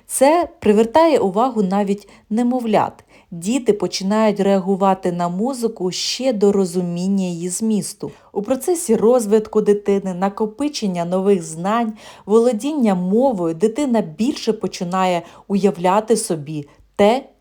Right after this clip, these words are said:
що йдеться в піснях, і інтерес до них збільшується.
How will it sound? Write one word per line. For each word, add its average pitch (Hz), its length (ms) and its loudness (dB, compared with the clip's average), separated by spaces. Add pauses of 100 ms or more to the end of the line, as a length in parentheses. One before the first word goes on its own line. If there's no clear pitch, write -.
що - 240 -2
йдеться 190 440 0
в - 20 -4
піснях, 175 600 -6 (120)
і 190 80 -6
інтерес 202 520 2
до 196 180 -2
них 151 240 -6
збільшується. 160 960 -6